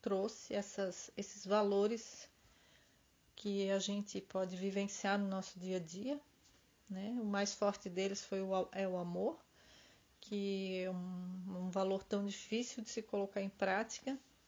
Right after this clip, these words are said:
mas que com a persistência, e sempre tenham em mente que se a gente recebe amor, a gente é capaz de dar muito amor também.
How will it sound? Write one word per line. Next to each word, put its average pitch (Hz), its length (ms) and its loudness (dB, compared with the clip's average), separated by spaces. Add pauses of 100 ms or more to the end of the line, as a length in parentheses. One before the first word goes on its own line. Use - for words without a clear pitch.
(600)
mas 202 280 0
que 214 400 -2
com 226 100 2
a 214 40 4
persistência, 226 1080 4 (300)
e 202 60 -4
sempre 220 320 4
tenham 226 280 2
em 226 120 4
mente 220 360 2
que - 80 -10
se - 120 -2
a 226 40 6
gente 226 300 0
recebe 214 380 0
amor, 202 260 4
a 208 60 4
gente 208 260 0
é - 60 -20
capaz 202 300 2
de 185 40 -4
dar 185 80 2
muito 196 300 -2
amor 190 260 -4
também. 196 380 -4